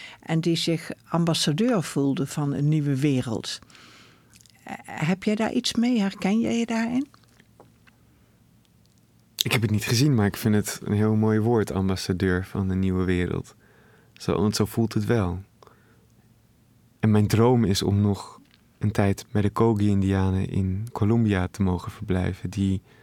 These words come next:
Speaker 2: ja, op een bepaalde manier, een heel geïntegreerde manier van met de aarde schijnen te hebben. En die ook, ja, duidelijk hun boodschap willen uitdragen van, goh, we moeten,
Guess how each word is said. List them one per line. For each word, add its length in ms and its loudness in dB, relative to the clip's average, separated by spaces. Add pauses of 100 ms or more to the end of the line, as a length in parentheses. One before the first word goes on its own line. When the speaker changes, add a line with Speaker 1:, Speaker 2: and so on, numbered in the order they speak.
(360)
Speaker 2:
ja, 200 2
op 120 -4
een 100 2
bepaalde 360 0
manier, 500 0 (300)
een 100 0
heel 160 4
geïntegreerde 760 0
manier 320 2
van 300 -2 (220)
met 140 -2
de 80 -2
aarde 240 0
schijnen 320 -2
te 80 -2
hebben. 440 0
En 140 0
die 160 0
ook, 240 0 (1120)
ja, 220 4
duidelijk 380 4
hun 100 4
boodschap 440 2
willen 200 2
uitdragen 480 -2
van, 140 0
goh, 220 0
we 80 2
moeten, 460 0